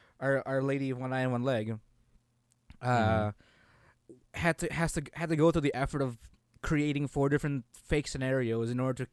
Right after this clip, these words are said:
Speaker 1: c-, convince other people, you know, of, of a entity that in of itself is also, like, an urban legend, but actually real to some, to some people. Like, there's a, there's a,
Speaker 2: Right.
Speaker 1: there's a lot of moving pieces in this game of chess that doesn't seem like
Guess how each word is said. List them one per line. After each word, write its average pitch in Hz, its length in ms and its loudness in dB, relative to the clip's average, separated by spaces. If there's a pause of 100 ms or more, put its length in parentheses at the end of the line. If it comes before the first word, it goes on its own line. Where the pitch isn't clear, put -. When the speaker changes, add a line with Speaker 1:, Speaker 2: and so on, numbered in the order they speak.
(140)
Speaker 1:
c-, - 140 -16
convince 135 340 -4
other 120 140 -8
people, 117 440 -4 (600)
you 123 100 -6
know, 113 320 -4
of, 117 320 -2 (800)
of 120 200 -6
a 120 500 -4 (100)
entity 131 420 -6
that 120 280 -2 (840)
in 151 120 -2
of 139 100 0
itself 135 380 0
is 127 140 0
also, 135 380 4
like, 120 240 0
an 123 220 -4
urban 131 300 0
legend, 120 500 -4
but 120 220 -2
actually 139 280 -2
real 135 380 2
to 127 120 -4
some, 127 340 -4
to - 100 -6
some 165 180 2
people. 120 420 0 (360)
Like, 139 180 4
there's 170 140 4
a, 180 160 2
there's 185 160 6
a, 214 80 6
Speaker 2:
Right. 147 180 2 (200)
Speaker 1:
there's - 120 6
a 214 60 8
lot 170 260 6
of 208 120 6
moving 156 360 4
pieces 156 560 -2
in 143 200 -4
this 131 160 -4
game 131 240 0
of 127 80 -2
chess 135 280 2
that 131 220 0 (320)
doesn't 143 280 2
seem 147 280 0
like 135 320 0